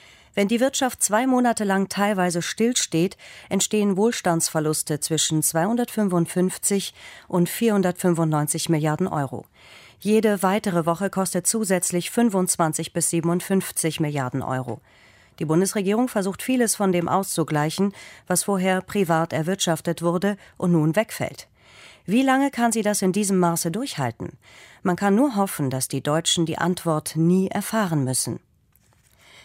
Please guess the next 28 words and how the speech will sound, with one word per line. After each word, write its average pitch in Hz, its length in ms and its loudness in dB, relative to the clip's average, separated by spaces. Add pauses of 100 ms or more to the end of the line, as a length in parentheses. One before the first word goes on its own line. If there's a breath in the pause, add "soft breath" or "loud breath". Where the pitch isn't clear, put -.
(100)
Die 175 80 4
Neue 170 260 4
Presse 202 360 2
aus 170 160 0
Coburg 196 460 0
ergänzt: 156 560 0 (440 loud breath)
„Ob 170 160 -2
die 160 140 0
Rechenmodelle 196 720 0
des 165 180 -2
ifo-Instituts 170 960 -2
jemals 180 560 2
Realität 156 720 -2
werden, 147 400 0
wissen 220 260 -2
wir 120 160 -2
nicht. - 320 -14 (460 loud breath)
Es 202 180 -2
wäre 254 160 4
hilfreich, 226 640 0
würden 208 240 0
die 196 120 -2
Cassandra-Rufe 214 1000 0
der 180 160 0
Virologen 190 560 2
und 175 140 -2
Ökonomen 175 640 2 (260 loud breath)
auch - 220 -2